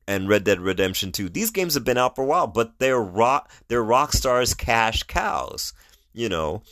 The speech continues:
I mean, they make other games as wrong, as well, don't get me wrong, but those two, especially the Grand Theft Auto series,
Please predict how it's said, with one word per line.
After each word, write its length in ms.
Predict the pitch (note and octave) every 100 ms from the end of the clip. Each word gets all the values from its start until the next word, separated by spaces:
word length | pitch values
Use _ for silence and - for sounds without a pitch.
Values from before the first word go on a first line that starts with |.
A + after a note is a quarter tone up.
| -
I 120 | C3
mean, 160 | D3 D#3
they 100 | D#3
make 260 | G#3 D3+
other 220 | C#3+ - F#3
games 440 | G#2 G2 F#2+ -
as 140 | - F#2
wrong, 220 | A#2 D#3+ - _ -
as 160 | G#2+
well, 160 | D#3+ E3+
don't 140 | F#2+
get 100 | G2+
me 80 | F#2+
wrong, 340 | F#2 E3+ G#2+
but 220 | F2+ F#2+ -
those 460 | E2 D2+ G3+ G3
two, 320 | - A2+ G2+ G2 -
especially 1000 | - F#2 - - D#3 G#3+ D#3+ G2+ D#2+ C2+ - _ _ _
the 140 | F2
Grand 400 | G2+ D#2 A#2 A#2
Theft 200 | A#2+ A2
Auto 260 | B2 B2+ C#3+
series, 480 | - D3 D3+ F3